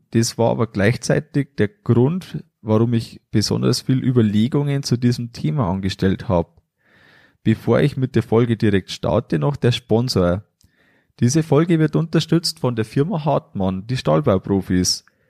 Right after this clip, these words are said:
In unserem neuen Stall verwenden wir den Laufgangboden Maxi Grip in Kombination mit der Entmistungsanlage der Firma Hartmann.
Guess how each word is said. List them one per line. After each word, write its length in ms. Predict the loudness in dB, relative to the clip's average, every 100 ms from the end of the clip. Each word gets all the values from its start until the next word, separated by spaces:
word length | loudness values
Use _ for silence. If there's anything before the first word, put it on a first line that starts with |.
| _ -8
In 120 | -4
unserem 440 | -4 0 0 0
neuen 260 | 0 0 0
Stall 320 | 0 0 0
verwenden 520 | 0 0 -2 -4 0
wir 100 | 0
den 140 | 0 0
Laufgangboden 960 | 2 0 0 -2 0 0 0 0 -4
Maxi 440 | -4 -4 -2 -2
Grip 440 | 0 0 0 -4 -12
in 160 | -10 -2
Kombination 800 | 0 2 0 0 0 0 2
mit 180 | 0 0
der 100 | 0
Entmistungsanlage 1080 | 0 -2 -2 -2 -2 -2 -2 -2 0 0 0
der 100 | -2
Firma 380 | 0 0 0 0
Hartmann. 580 | 0 0 -4 -4 -4